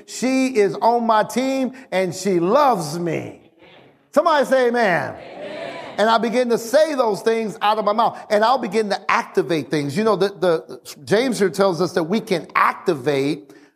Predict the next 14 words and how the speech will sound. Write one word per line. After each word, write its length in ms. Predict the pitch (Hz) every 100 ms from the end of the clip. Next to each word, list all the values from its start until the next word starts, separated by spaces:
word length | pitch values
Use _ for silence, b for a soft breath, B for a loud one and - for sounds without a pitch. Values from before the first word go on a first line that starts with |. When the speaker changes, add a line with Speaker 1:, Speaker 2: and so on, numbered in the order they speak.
| B
Speaker 1:
or 360 | - 175 165 -
kindle 580 | - - 294 294 214 170
things 500 | - 185 170 170 143
with 240 | 165 175
our 160 | 175 170
tongue. 360 | 170 233 175 B B B
I'll 160 | 190
begin 340 | 214 196 190 175
to 80 | 160
say 280 | - 190
things 520 | 175 185 185 185 160 -
with 300 | 156 180 180
my 140 | 175
mouth, 440 | 175 196 165 143